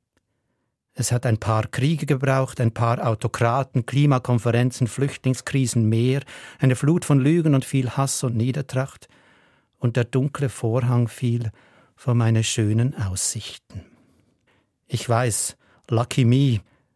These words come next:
dass die schönen Aussichten so lange selbstverständlich waren, Sonntagskind. Und ich weiß auch,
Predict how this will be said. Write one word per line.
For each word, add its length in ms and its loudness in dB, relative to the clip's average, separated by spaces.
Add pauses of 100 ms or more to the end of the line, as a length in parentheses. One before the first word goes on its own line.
(220)
dass 160 -6
die 100 0
schönen 320 2
Aussichten 540 0
so 120 0
lange 260 2
selbstverständlich 1040 -2
waren, 460 0
Sonntagskind. 1080 -6 (1080)
Und 100 -2
ich 120 -4
weiß 260 0
auch, 300 -2